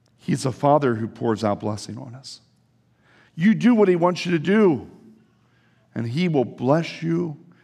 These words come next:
and bless you and bless you. And if you are a Christian,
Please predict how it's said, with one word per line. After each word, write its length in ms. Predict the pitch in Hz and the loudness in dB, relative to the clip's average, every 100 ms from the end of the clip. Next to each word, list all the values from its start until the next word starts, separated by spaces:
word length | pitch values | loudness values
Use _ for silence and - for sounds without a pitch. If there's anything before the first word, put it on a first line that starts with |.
| _ _ _ | _ _ _
and 240 | 127 117 101 | -2 -2 0
bless 420 | 123 143 143 - | 2 2 0 -4
you 300 | 160 151 147 | -2 -2 -2
and 180 | 104 98 | -8 -8
bless 380 | 101 104 104 - | -4 -4 -6 -12
you. 220 | 113 113 - _ _ _ - _ _ _ - | -14 -16 -20 _ _ _ -20 _ _ _ -4
And 120 | 143 | -2
if 180 | 131 147 | -2 0
you 160 | 196 | 4
are 120 | 196 185 | 4 4
a 40 | |
Christian, 640 | - - 214 - - 147 | 0 -4 -4 -6 -14 -14